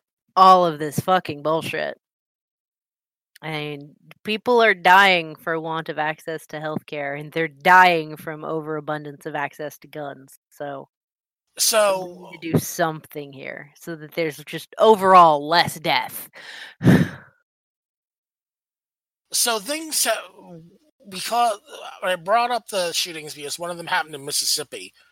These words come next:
Speaker 2: Another thing that recently happened in Mississippi, which was complete and utter, utter bullshit.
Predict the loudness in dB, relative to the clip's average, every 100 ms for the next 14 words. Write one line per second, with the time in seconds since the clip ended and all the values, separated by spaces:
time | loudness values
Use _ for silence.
0 | _ _ _ -6 -2 0 0 0 -2 0
1 | -4 -2 -4 -4 -4 -2 -2 -2 -6 -10
2 | -6 -4 -2 -4 -6 -12 -14 -18 -20 _
3 | _ _ -8 -6 -2 -2 -4 -10 -12 -6
4 | -2 -2 -2 -4 -8 -6 -4 -2 -4 -8
5 | -4 -2 -2 -6